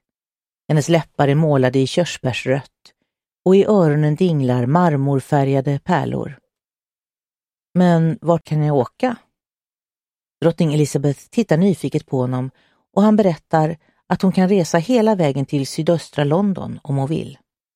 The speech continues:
Vid hennes sida går hennes yngste son, prins Edward, och i sin högra hand har hon en blankpolerad käpp som hon stöder sig på.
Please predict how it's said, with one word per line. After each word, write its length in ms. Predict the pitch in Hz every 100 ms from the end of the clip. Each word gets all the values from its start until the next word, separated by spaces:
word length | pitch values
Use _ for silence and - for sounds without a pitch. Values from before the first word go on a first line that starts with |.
| _ _ _ _ _ _ _ _ _ _ _ -
Vid 100 | 160
hennes 280 | 165 151
sida 340 | - 170 135 135
går 220 | 147 143
hennes 260 | 139 139 -
yngste 360 | 175 131 156
son, 400 | - 175 131 127
prins 360 | - 160 151 -
Edward, 500 | 180 170 143 127 131 _ _ _ _ _ -
och 100 | 220
i 40 |
sin 180 | 196 233
högra 340 | 254 190 165
hand 400 | 170 147 135 139
har 200 | 139 139
hon 120 | 131 131
en 160 | 123
blankpolerad 840 | 160 165 147 - - 139 139 139 135
käpp 260 | - 180 _ _ _ _ -
som 100 | 226
hon 80 | 208
stöder 360 | - 117 110
sig 140 | - -
på. 240 | 113